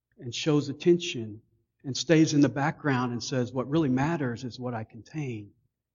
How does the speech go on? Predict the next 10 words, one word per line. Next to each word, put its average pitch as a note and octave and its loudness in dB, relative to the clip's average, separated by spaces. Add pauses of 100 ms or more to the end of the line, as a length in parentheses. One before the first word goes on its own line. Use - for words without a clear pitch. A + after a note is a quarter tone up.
(1120)
Which - -12
in C3+ -6
our C3 0
case B2 -4 (1200)
is A#2 -12
the B2+ -16
treasure A#2+ -4 (460)
of A2+ -16
the B2+ -14
glory A2 -8